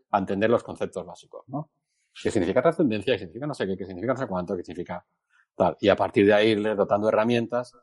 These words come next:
y de lecturas que ellos puedan avanzar. Luego hay un nivel intermedio en el que ya si has entendido los ne-, los conceptos básicos, ¿qué es teleología? En, en términos éticos.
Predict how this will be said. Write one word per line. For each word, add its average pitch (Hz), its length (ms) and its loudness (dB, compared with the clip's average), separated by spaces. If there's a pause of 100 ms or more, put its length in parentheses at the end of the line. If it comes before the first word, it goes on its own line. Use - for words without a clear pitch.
(240)
y 120 120 8
de 110 80 10
lecturas 120 520 4
que 117 100 -2
ellos 104 160 2
puedan 101 200 2
avanzar. 90 380 0
Luego 123 380 6
hay 123 260 4 (140)
un 101 160 -6
nivel 98 220 0
intermedio 156 640 2
en 101 80 2
el 95 180 -4
que 92 160 -8
ya 120 220 4
si 131 160 -6
has 123 100 -2
entendido 127 340 -4
los 113 80 -8
ne-, 110 140 -12
los 107 220 -10
conceptos 113 320 -8
básicos, 110 380 -4
¿qué 135 100 -2
es 123 100 -8
teleología? 127 560 0 (560)
En, 95 160 0
en 90 100 2
términos 101 340 0
éticos. - 460 -18